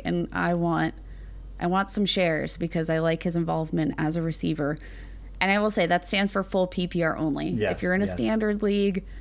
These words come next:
Speaker 1: I'm not sniffing Chase Edmonds with a
Speaker 2: So,
Speaker 1: ten-foot pole.
Speaker 2: re-, really quickly before we move on, a-, assuming he is given the reins for the twenty twenty-one season and he's the workhorse back, what type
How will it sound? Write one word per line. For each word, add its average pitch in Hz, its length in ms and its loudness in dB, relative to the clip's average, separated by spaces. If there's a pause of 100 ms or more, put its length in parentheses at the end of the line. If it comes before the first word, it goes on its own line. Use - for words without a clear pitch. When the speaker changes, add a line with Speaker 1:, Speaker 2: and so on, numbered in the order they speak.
(420)
Speaker 1:
I'm 190 240 2
not 180 280 4
sniffing 170 680 2 (200)
Chase 156 260 0
Edmonds 156 420 0
with 151 260 -4
a 139 180 -2
Speaker 2:
So, 147 340 8
Speaker 1:
ten-foot - 100 -8
pole. - 200 -8
Speaker 2:
re-, 156 240 4
really 180 280 6
quickly 117 320 2
before 110 340 2
we 117 80 4
move 110 240 4
on, 92 240 0
a-, 135 200 0
assuming 196 580 4
he 139 240 6
is 127 180 4
given 110 300 4
the 104 80 2
reins 101 380 2
for - 120 -4
the 95 80 -2
twenty 107 300 2
twenty-one 95 420 2
season 104 340 0
and 98 160 0
he's 131 300 4
the 127 160 4
workhorse 123 500 4
back, 120 340 4 (640)
what 175 500 4
type 175 420 2